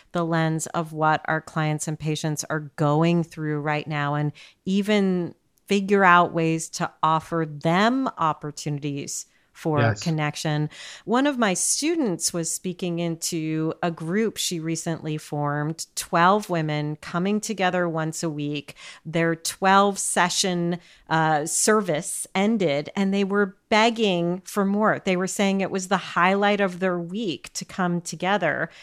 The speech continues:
Speaker 1: And she really just offered a low-cost session once a week where they would talk about something. These are huge opportunities right now to create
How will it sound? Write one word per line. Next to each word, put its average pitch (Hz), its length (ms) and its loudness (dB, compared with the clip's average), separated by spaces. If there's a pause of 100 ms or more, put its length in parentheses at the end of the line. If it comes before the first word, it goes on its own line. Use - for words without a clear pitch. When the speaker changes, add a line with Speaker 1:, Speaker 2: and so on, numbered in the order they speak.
(100)
Speaker 1:
And 185 100 -4
she 214 200 -4
really 247 340 0
just 214 340 -2
offered 185 640 2
a 180 80 -2
low-cost 180 1200 2
session 170 760 -2 (240)
once 190 320 -2
a 269 80 0
week 151 380 -6
where 180 120 -2
they 180 140 0
would 180 180 -4
talk 180 320 2
about 165 320 0
something. 180 480 -2 (240)
These 262 180 -2
are 339 100 0
huge 240 640 2
opportunities 190 960 0
right 247 240 -4
now 254 340 0
to 247 160 -8
create 165 680 -2